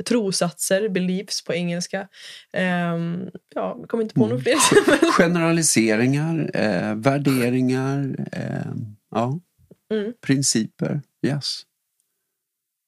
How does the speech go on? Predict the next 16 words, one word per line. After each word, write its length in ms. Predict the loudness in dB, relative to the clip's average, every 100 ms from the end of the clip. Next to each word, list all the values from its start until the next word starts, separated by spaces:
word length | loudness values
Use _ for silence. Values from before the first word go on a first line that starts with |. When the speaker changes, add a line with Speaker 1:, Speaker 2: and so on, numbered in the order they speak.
| _ _ 4
Speaker 2:
Och, 440 | 6 2 2 2
och 180 | 2 0 -4
vi 180 | -2
kan 140 | 2 2
ju 40 |
säga 200 | 4 2
det 80 | 2
också, 200 | 2 0
att 120 | 2
en 120 | 2
presupposition 800 | 4 4 4 0 -2 2 4 4
är 180 | 4 2
ju 80 | 4
det 220 | 2 2
som 220 | 2 4
måste 800 | 4 2 2 0 0 4 4 4